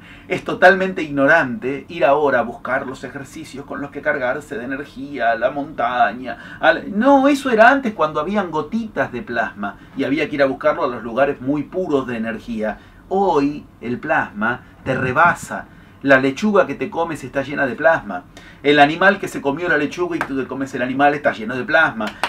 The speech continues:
Tu piel continuamente es-, está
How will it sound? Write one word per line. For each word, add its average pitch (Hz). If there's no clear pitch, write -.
Tu 160
piel 165
continuamente 185
es-, -
está 165